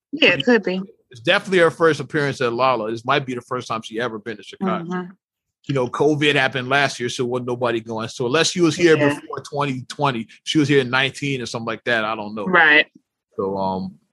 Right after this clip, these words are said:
Speaker 2: yeah, this might be her first time ever in Chicago. I'd have to look that up. Yeah.
Speaker 1: Yeah, but, uh,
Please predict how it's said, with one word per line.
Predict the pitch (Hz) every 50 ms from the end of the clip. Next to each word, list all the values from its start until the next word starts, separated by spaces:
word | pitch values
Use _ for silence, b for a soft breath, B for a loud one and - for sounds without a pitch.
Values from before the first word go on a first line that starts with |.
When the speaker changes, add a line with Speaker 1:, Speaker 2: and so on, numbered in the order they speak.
| _ _ -
Speaker 2:
yeah, | 107 101
this | 98 110 - 117
might | 120 127 139 127 110 110
be | 117 120
her | 110 107
first | 101 - 117 113 107 -
time | - 120 110 107 101 101 -
ever | 101 117 113 107 107 92 107
in | 104 101
Chicago. | - - 104 - - 110 104 95 98 95 95 90 98
I'd | 104 101
have | 101 98 -
to | - 98
look | 95 92 - _
that | 98 92 90 95
up. | 92 90 - _ _
Yeah. | 107 - - _ _ _ _ _ _ _
Speaker 1:
Yeah, | 214 208 202 185 170 160 156 156 165 165
but, | 165 165 - 175 170 165 165 165 _
uh, | 175 175 165 160 156 156 160 165 165 175 180